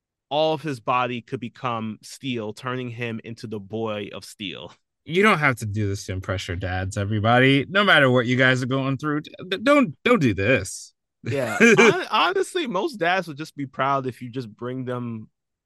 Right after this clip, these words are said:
Speaker 1: some food or beer or something. Just
Speaker 2: Yeah.
Speaker 1: they'd be
Speaker 2: Don't
Speaker 1: happy.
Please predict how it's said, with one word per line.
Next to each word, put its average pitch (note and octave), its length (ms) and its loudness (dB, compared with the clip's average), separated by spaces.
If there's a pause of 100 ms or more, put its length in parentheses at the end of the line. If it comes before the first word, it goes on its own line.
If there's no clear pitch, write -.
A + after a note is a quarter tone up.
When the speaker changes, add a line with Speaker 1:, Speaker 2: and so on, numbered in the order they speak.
(220)
Speaker 1:
some A#2 200 -10
food A2 480 -10 (800)
or A2+ 180 -8
beer A2 640 -8
or G#2+ 80 -16
something. A2 580 -14 (160)
Just B2+ 160 -6
Speaker 2:
Yeah. B1+ 800 -2 (160)
Speaker 1:
they'd F3+ 140 -2
be F#3 80 -2
Speaker 2:
Don't F3 100 4
Speaker 1:
happy. C3 440 -2